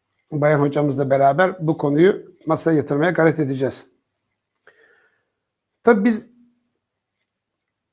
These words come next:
öfkelenmek için bir sebep gerekiyor. Bunun şeylerinde altı tane temel madde olur, varoluş maddesi olarak da açıklamışlar.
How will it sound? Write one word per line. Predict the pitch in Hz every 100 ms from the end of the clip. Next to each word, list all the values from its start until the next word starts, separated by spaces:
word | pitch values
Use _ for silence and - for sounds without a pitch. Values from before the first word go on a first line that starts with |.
| _ -
öfkelenmek | 190 - 202 220 226 247 226
için | 190 226
bir | 196
sebep | - 190 233 247 -
gerekiyor. | 151 123 - - 185 -
Bunun | - 165 202 185 196 196 - 180
şeylerinde | - 190 190 190 190 208
altı | 180 175 196
tane | - 185 196
temel | - 185 196
madde | 185 180 175 190
olur, | 160
varoluş | 147 180 185 165 - -
maddesi | 170 160 156 143 -
olarak | 170 151
da | 214
açıklamışlar. | 156 - 156 131 - 220